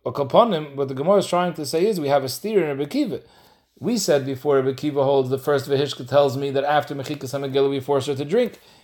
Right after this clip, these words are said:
Here, Rebbe Kiva says a svara that we don't force her to drink, because if she says she's not drinking, that means that she admits she's tamei, and it's Beduka Vaymedes. In fact, the Gemara, one second, this whole second brayso is Stamazoi doesn't have a pshat.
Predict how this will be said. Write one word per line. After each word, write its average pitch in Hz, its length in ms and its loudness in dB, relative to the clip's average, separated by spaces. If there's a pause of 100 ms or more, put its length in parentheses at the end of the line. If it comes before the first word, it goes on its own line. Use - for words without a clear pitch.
Here, 226 240 2
Rebbe 175 120 0
Kiva 185 240 -2
says 156 200 -2
a 156 40 0
svara 127 520 4 (380)
that 151 120 -4
we 170 80 2
don't 285 260 4
force 220 260 2
her 165 80 -4
to 151 120 -6
drink, 127 320 -8
because 139 240 -4
if 143 80 -8
she 151 100 -10
says 202 220 -2
she's 180 160 -6
not 175 220 0
drinking, 135 480 -4 (340)
that 156 160 0
means 160 240 0
that 156 140 0
she 175 100 2
admits 139 380 0
she's 156 300 -4
tamei, 139 440 2 (320)
and 139 160 -6
it's 131 40 -6
Beduka 190 320 4
Vaymedes. 220 600 2 (720)
In 180 140 -2
fact, 170 100 -2
the 175 60 -2
Gemara, 196 240 4
one 196 160 2
second, 156 320 -2
this 143 140 -6
whole 208 200 2
second 190 420 0
brayso 180 300 2
is 151 140 -10
Stamazoi 180 420 0
doesn't 127 200 0
have 117 180 0
a 107 60 -6
pshat. 98 360 -6